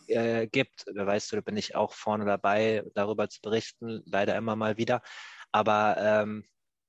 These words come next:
ist ja gut, wenn es, also jetzt auf den deutschen Turnieren sowieso nicht, je größer die Öffentlichkeit ist, desto schwieriger ist es, sollte man meinen. Aber, ähm, ist ja gut, wenn, wenn dieses Level irgendwie, äh, ja, zumindestens,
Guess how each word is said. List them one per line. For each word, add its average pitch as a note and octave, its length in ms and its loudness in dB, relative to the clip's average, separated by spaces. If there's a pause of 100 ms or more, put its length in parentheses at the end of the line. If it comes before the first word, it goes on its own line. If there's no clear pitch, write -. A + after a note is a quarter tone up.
(140)
ist - 280 -2
ja A2+ 80 4
gut, A2+ 380 0
wenn G#2+ 160 4
es, G#2+ 180 -2
also F2+ 220 -6
jetzt - 200 -4
auf F2 120 -4
den F#2+ 140 -4
deutschen G2+ 280 0
Turnieren G2+ 320 -4
sowieso F#2+ 380 0
nicht, A#2+ 260 -4
je G2 220 -4
größer A2 320 0
die F#2+ 100 -2
Öffentlichkeit G#2+ 540 -4
ist, - 100 -12
desto - 200 -6
schwieriger A2+ 420 0
ist A#2+ 140 0
es, A#2+ 100 -6
sollte G2+ 260 0
man A2 160 -2
meinen. A#2 360 0 (440)
Aber, A2 560 4
ähm, A2 320 4
ist A#2 140 -2
ja B2 80 2
gut, B2+ 260 -4
wenn, A2+ 340 -2
wenn G#2+ 140 -4
dieses A2+ 320 -6
Level G#2 280 2
irgendwie, G#2+ 520 0
äh, G2 1000 -2 (160)
ja, G#2+ 280 4
zumindestens, A2+ 640 -6